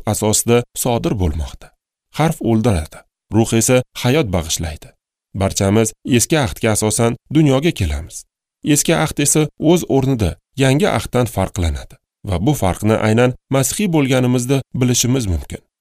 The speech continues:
Lekin masihiyga aylanish degani avtomatik ravishda yangi ahdga asoslanib yo'l tutish degani emas. Aynan shuning sababi bilan hozirda ko'pgina masihiylarning chalkashib ketganini,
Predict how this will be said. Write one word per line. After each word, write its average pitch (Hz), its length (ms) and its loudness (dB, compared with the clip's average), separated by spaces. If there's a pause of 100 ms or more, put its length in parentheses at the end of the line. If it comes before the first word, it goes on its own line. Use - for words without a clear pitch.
(220)
Lekin 95 300 0
masihiyga 95 580 0 (160)
aylanish 107 460 2
degani 113 340 2 (100)
avtomatik 131 600 0
ravishda 127 380 0
yangi 127 340 2
ahdga 127 340 -4
asoslanib 123 560 0 (120)
yo'l 151 220 2
tutish 120 320 -4
degani 82 360 0
emas. 76 340 -8 (500)
Aynan 127 260 4
shuning 123 340 0
sababi 92 460 0
bilan 113 260 0 (160)
hozirda 139 400 0
ko'pgina 143 500 0 (160)
masihiylarning 135 760 0 (100)
chalkashib 131 560 -2
ketganini, 117 580 0